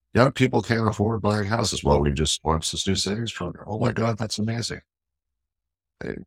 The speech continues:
no, it's not that amazing. Uh, and it's on top of other programs that are out there. But now the, the, the most recent visibility is they're hoping that by April of next year, that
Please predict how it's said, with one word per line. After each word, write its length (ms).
no, 360
it's 140
not 160
that 120
amazing. 560
Uh, 280
and 360
it's 520
on 160
top 360
of 160
other 160
programs 480
that 140
are 80
out 140
there. 240
But 240
now 260
the, 240
the, 240
the 160
most 320
recent 340
visibility 500
is 100
they're 100
hoping 540
that 180
by 200
April 400
of 100
next 320
year, 280
that 180